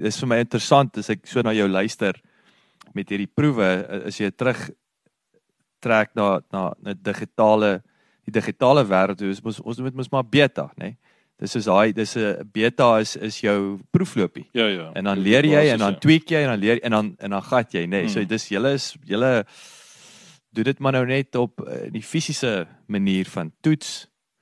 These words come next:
Speaker 1: Kyk wat gebeur,
Speaker 2: Ja.
Speaker 1: tweak, tweak, toets, tweak, tweak.
Speaker 2: Nou, dit klink maklik, want dis nou om te sê, "Okay, dit nou hierdie jaar gewerk," maar ongelukkig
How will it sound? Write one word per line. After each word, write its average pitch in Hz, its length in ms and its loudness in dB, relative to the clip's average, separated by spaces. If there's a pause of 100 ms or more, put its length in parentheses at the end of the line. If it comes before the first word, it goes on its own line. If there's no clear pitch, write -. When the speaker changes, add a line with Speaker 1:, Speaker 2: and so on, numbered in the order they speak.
(180)
Speaker 1:
Kyk 123 180 -2
wat 123 180 0
gebeur, 107 500 0 (160)
Speaker 2:
Ja. 95 320 -6
Speaker 1:
tweak, 113 240 -4
tweak, 120 220 -2 (460)
toets, - 380 -4
tweak, 113 220 -2
tweak. 107 220 0 (400)
Speaker 2:
Nou, 147 100 0
dit 147 140 -6
klink 233 280 0
maklik, 156 540 0 (180)
want 120 180 -6
dis 120 180 -4
nou 127 360 2 (400)
om 113 60 -16
te - 100 -10
sê, 135 340 2
"Okay, 127 260 2
dit 110 200 -2
nou 117 120 -2
hierdie 110 200 2
jaar 120 160 4
gewerk," 113 580 -4 (200)
maar 107 140 -4
ongelukkig 131 880 0